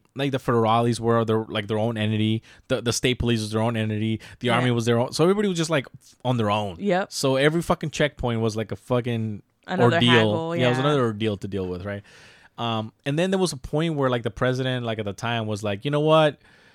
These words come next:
Speaker 1: All these people coming back to the, from the U S are bringing money in, so just don't fuck with them." And,
Speaker 2: Mm-hmm.
Speaker 1: and for a few years, it was really nice.
Speaker 2: Yeah.
Speaker 1: Like, it was super cool. Like, like, they didn't, they say, "So your license plate?" "Oh, California." "All right, pásale, jefe. Pásale, pásale.
Speaker 2: Yeah.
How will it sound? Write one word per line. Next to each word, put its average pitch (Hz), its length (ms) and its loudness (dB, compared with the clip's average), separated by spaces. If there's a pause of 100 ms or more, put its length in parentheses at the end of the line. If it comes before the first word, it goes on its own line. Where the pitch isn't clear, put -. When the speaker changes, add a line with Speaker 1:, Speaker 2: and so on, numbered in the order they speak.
(220)
Speaker 1:
All 131 100 2
these 143 120 2
people 139 160 -2
coming 135 240 -2
back 120 220 2
to 131 100 -6
the, 131 140 0
from 123 180 -4
the 117 80 -2
U 123 240 2
S 120 180 2
are 117 80 -2
bringing 123 340 -2
money 117 400 0
in, 127 140 0
so 127 100 -8
just 147 280 -8 (180)
don't 156 220 0
fuck 113 180 -2
with 92 120 -6
them." 92 220 -8 (520)
And, 135 260 0
Speaker 2:
Mm-hmm. 139 140 -4
Speaker 1:
and 135 160 0
for 139 140 2
a 120 40 -4
few 202 160 -4
years, 202 220 4
it 135 40 0
was 131 180 2
really 120 300 4
nice. 101 580 -4
Speaker 2:
Yeah. 107 460 -6
Speaker 1:
Like, 117 140 -2
it 143 80 4
was 156 140 6
super 131 320 0
cool. 131 260 4
Like, 110 220 2 (180)
like, 117 220 -2
they 135 60 0
didn't, 135 160 -4
they 127 220 0
say, 127 160 -2
"So 135 120 -2
your 147 100 6
license 147 220 2
plate?" 147 200 0
"Oh, 147 100 -2
California." 170 440 2
"All 165 60 0
right, 175 160 0
pásale, 190 260 2
jefe. 151 260 0
Pásale, 185 260 2
pásale. 180 180 -2
Speaker 2:
Yeah. - 120 0